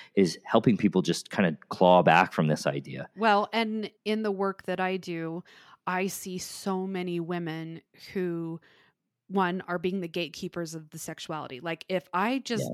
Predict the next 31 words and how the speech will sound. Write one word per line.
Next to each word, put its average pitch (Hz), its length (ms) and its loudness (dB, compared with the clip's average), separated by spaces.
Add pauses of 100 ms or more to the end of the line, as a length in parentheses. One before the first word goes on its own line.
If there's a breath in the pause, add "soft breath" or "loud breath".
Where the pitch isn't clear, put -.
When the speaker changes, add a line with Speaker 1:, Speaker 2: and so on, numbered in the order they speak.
Speaker 1:
Yeah. 175 80 -20 (200)
Speaker 2:
you 185 120 -4
know, 160 100 -2
let 202 240 2
us 214 160 -2
be 175 140 -10
sexual, 160 760 -6
like, 160 160 -6
we're 196 140 -2
gonna 285 160 0
go 160 140 -2
straight 170 680 -4
to 156 80 -16
hell. 135 380 -12 (680)
Like, 208 180 0
that's 247 260 6
really, 214 580 2
Speaker 1:
<laughs> - 60 4
Speaker 2:
like, 214 160 2
the 220 100 4
thought 285 240 0
about, 233 140 2
Speaker 1:
Oh, 233 40 8
Speaker 2:
like, 202 200 8
if 185 100 6
I 185 200 8
Speaker 1:
man. 330 80 4
Speaker 2:
just 262 220 0
let 208 380 4
it 214 120 4
go, 202 480 4